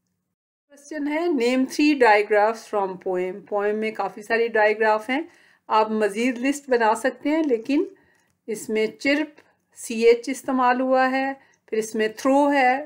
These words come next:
टीएच का इस्तेमाल हुआ है, और शैडोड में एसएच का as a digraph इस्तेमाल हुआ है। तो प्यारे बच्चों, उम्मीद है आपको आज का सबक पसंद आया होगा।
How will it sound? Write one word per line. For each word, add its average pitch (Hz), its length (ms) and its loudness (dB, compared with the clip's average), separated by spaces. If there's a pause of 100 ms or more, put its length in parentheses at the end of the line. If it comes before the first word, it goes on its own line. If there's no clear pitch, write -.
(120)
टीएच 226 440 -4
का - 200 -2
इस्तेमाल 240 560 -2
हुआ 240 240 2
है, 254 220 -4
और 302 500 0 (420)
शैडोड 254 720 4 (460)
में 247 340 0 (140)
एसएच 190 480 -2
का 190 200 -4 (320)
as 180 120 -2
a 185 160 2
digraph 180 480 -2
इस्तेमाल 175 500 -4
हुआ 170 180 -4
है। 170 60 -8
तो - 720 -20
प्यारे 185 260 -8
बच्चों, 220 340 0
उम्मीद 247 260 0
है 269 80 4
आपको 247 420 4
आज 247 180 2
का 262 180 0
सबक 254 340 -6
पसंद 269 340 0
आया 269 180 4
होगा। 262 340 0